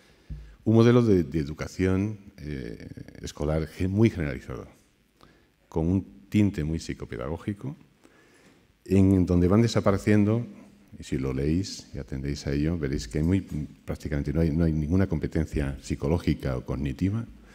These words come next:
y se van sustituyendo por términos como competencias didácticas. Esto es un dato a tener en cuenta porque progresivamente, si vamos viendo las leyes, va desapareciendo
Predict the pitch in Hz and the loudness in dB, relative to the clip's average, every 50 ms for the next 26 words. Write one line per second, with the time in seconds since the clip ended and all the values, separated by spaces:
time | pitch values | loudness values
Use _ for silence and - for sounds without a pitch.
0 | - - - _ _ _ _ _ _ _ - 85 82 85 80 90 101 - 92 87 | -20 -20 -20 _ _ _ _ _ _ _ -6 -2 0 2 4 4 4 2 0 0
1 | - 90 78 80 85 87 90 90 78 80 67 - 82 80 82 80 80 80 - 78 | 0 2 4 6 6 6 4 2 2 0 -2 0 2 2 2 2 2 0 -2 -2
2 | 76 78 - - 67 64 - - - 78 71 - 73 - 69 67 62 62 - - | -2 -2 0 -2 -2 -2 0 0 0 4 4 4 4 4 0 -4 -4 -4 -8 -8
3 | - - - - - - - - - - - - - _ _ _ _ _ - _ | -12 -14 -12 -12 -12 -12 -12 -12 -12 -16 -20 -20 -20 _ _ _ _ _ -20 _
4 | _ _ - - _ _ _ _ _ _ _ _ _ _ _ _ _ - 104 110 | _ _ -20 -20 _ _ _ _ _ _ _ _ _ _ _ _ _ 0 0 0
5 | - - 95 90 87 - - 80 78 78 73 90 107 107 - - 127 139 131 - | 2 4 4 4 4 4 2 4 4 4 6 4 4 4 4 4 2 2 2 -2
6 | - - - - 78 73 - - 73 67 - - 71 - 80 80 - 92 85 - | -8 -10 -6 -4 -4 -2 -2 -2 0 0 0 0 0 2 0 2 2 0 0 2
7 | - 78 73 - - 78 76 73 - - 73 69 - - 76 73 76 71 71 - | 0 0 0 2 2 0 0 0 -2 -8 -12 -10 -6 -4 -4 -2 -2 -4 0 4
8 | 107 107 98 92 95 92 - 92 - 87 80 82 80 87 82 76 80 78 76 78 | 6 6 6 6 4 4 2 0 0 0 -2 0 2 2 2 2 2 0 2 2
9 | 87 90 90 95 101 98 - - 82 76 87 80 87 - 90 78 - 73 69 67 | 4 6 6 6 6 4 2 -2 -2 -2 0 -2 -2 -4 -4 -2 -2 -2 -4 -2
10 | - - 85 85 85 90 101 | 0 2 2 4 4 2 0